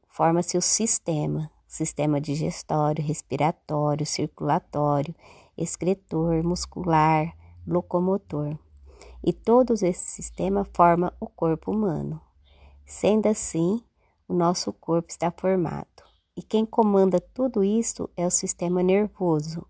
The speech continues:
o central e o periférico. O sistema nervoso central é o nosso cérebro e a medula.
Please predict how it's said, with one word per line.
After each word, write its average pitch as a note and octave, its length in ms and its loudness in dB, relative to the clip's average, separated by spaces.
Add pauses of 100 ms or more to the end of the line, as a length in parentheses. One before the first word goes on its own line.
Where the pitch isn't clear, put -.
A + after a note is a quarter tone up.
(160)
o D#3+ 60 -14
central E3 840 0
e G#3 80 -6
o G#3 40 -6
periférico. - 960 -6 (500)
O F#3 40 -14
sistema G3 420 2
nervoso D#3+ 520 2
central G3 800 -2 (280)
é E3 100 -2
o D3+ 60 0
nosso D3+ 340 -2
cérebro F3 680 2
e G#3+ 140 0
a G#3+ 40 0
medula. D#3+ 600 -2